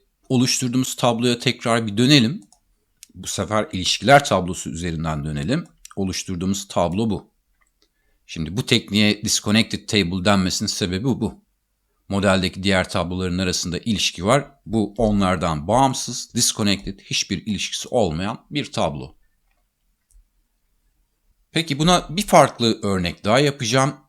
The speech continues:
What if tekniğini kullanacağım. What if yapısını kullanacağım. Şimdi üç tane değer vardı. Elle girdim. Üç tane değil de daha fazla değer varsa veya virgüllü değerler varsa hepsini tek tek girecek miyim? Bunun başka bir yöntemi daha var.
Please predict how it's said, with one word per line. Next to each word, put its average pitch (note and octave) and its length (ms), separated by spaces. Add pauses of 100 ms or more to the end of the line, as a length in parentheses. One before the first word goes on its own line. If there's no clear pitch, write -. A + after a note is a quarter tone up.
What - 340
if - 120
tekniğini E2+ 640
kullanacağım. B2 720
What - 260
if - 120
yapısını D#2+ 380
kullanacağım. A2 640 (460)
Şimdi - 200
üç - 140
tane G2+ 320
değer A2 240
vardı. F2 560
Elle G#2 320
girdim. G#2 420 (720)
Üç - 180
tane G2 360
değil G2+ 240
de G2+ 240
daha G2+ 220
fazla E2+ 560
değer E2 240
varsa E2 680 (100)
veya D#2+ 280
virgüllü E2+ 500
değerler E2+ 420
varsa D#2 600
hepsini F2 320
tek E2 200
tek - 200
girecek F#2+ 460
miyim? C3+ 260 (300)
Bunun - 160
başka E3 340
bir C#3 60
yöntemi B2+ 460
daha G2+ 200
var. E2 120